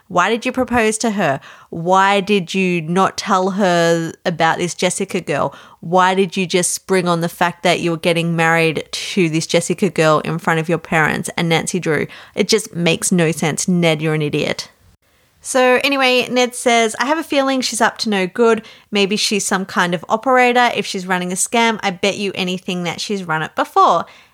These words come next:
And Nancy's like, "Ned, what makes you so sure? You have no evidence." And then Ned, flexing his own detective skills, says, "Oh,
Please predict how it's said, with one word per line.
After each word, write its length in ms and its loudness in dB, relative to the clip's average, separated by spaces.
And 120 -4
Nancy's 400 -2
like, 260 0
"Ned, 640 2
what 200 2
makes 280 -2
you 80 2
so 280 -2
sure? 300 -2
You 160 -2
have 260 2
no 300 2
evidence." 560 -2
And 160 0
then 220 2
Ned, 240 2
flexing 580 -2
his 220 -4
own 280 2
detective 720 -2
skills, 460 0
says, 400 -2
"Oh, 540 -2